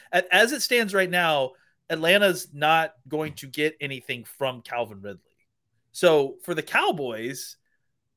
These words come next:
they're, like, kind of doing them a, a little bit of a favor as well. And on top of that, giving them Amari Cooper. So we want the picks as well. <laughs> Like,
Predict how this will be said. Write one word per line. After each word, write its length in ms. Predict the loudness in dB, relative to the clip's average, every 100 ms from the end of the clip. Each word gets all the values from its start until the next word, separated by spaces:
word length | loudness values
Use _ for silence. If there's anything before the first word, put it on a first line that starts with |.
| _ _ _
they're, 460 | -2 2 4 4 4
like, 260 | 2 0
kind 180 | -2 -2
of 140 | -2
doing 320 | -2 -2 -2 0
them 180 | 0
a, 100 | -2 -2
a 80 | 0
little 180 | 2
bit 80 | 0
of 80 | -4
a 40 |
favor 480 | -4 0 0 0 -2
as 180 | -2 -2
well. 520 | 2 4 4 0 -2 -8 _ _
And 180 | 4 4
on 80 | 4
top 180 | 0 0
of 60 |
that, 140 | -2 -2
giving 180 | -4
them 140 | -4 -6
Amari 240 | -6 -6
Cooper. 320 | -8 -12 -10
So 280 | -4 -2 -2 -6
we 200 | -6 -2
want 220 | -2 -4
the 80 | -14
picks 420 | -8 -8 -8 -16
as 140 | -10
well. 420 | -4 -4 -4 -10
<laughs> 40 | -4
Like, 340 | -2 -2 -8